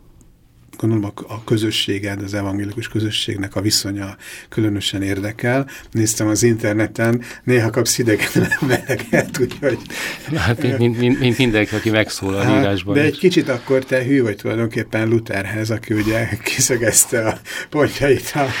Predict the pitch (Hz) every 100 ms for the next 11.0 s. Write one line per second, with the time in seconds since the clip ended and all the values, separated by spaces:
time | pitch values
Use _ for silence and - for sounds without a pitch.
0 | - - - 170 175 160 151 139 139 139
1 | 131 - - 180 143 127 170 151 156 143
2 | 131 131 131 123 127 127 113 107 107 113
3 | 104 143 113 - 156 - 117 107 110 104
4 | 110 135 - - - - - - 127 104
5 | 104 95 110 104 107 101 107 - 127 -
6 | 151 120 - 123 143 127 - 131 - 120
7 | 143 104 104 110 107 110 110 101 101 104
8 | 98 110 101 104 113 120 - 156 - -
9 | - 139 127 - - - 135 139 - -
10 | 160 180 139 131 143 139 120 120 117 117